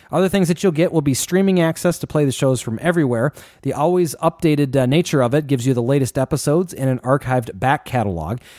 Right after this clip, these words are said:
as well as exclusive extras. We post all the P D Fs for all the show notes there, and so you can go and check those out. Also, quick links for all the contact methods for the show, and a favorites function if you want to mark an episode to listen to it offline. So a lot of great ways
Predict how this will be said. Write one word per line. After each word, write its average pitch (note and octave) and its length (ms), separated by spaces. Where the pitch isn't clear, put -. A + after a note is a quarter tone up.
as B2 160
well C#3+ 160
as C#3 160
exclusive E3 680
extras. B2+ 460
We C3 80
post C3+ 300
all B2+ 80
the A2 80
P - 180
D B2 160
Fs C3 180
for - 140
all A#2+ 60
the G#2 80
show D3 200
notes A#2+ 280
there, B2 180
and A2+ 140
so - 80
you G#2 80
can A2 160
go G#2+ 160
and G#2 80
check - 180
those E3 240
out. D#3+ 220
Also, D#3+ 200
quick - 300
links F#3 320
for E3 140
all D#3 100
the C#3 80
contact D3+ 540
methods C#3+ 320
for - 120
the D3 80
show, D3 360
and C#3+ 120
a D3+ 100
favorites D#3+ 460
function C#3 440
if C3 140
you B2 80
want A#2 280
to A#2+ 80
mark A2+ 240
an A2+ 100
episode A2+ 460
to A#2 120
listen C#3 360
to A2 200
it G#2+ 120
offline. F#2 520
So - 120
a - 20
lot C3+ 180
of F#3 80
great D3+ 240
ways C#3 320